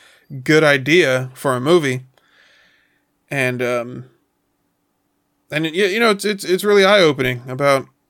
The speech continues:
about, you know, how, how movies are made. So what he'll do is he'll, um, if he has an idea for a movie, he'll go out to, to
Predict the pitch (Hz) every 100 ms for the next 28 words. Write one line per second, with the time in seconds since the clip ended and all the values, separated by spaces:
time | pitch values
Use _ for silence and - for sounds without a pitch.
0 | - 139 143 139 - 147 135 147 151 135
1 | 139 156 139 170 147 135 131 131 127 127
2 | _ _ - 156 147 185 160 156 160 151
3 | 131 - 120 156 160 156 156 147 143 143
4 | 143 165 165 160 151 151 143 151 156 143
5 | 135 147 147 151 151 147 147 147 139 139
6 | 131 131 - - 135 131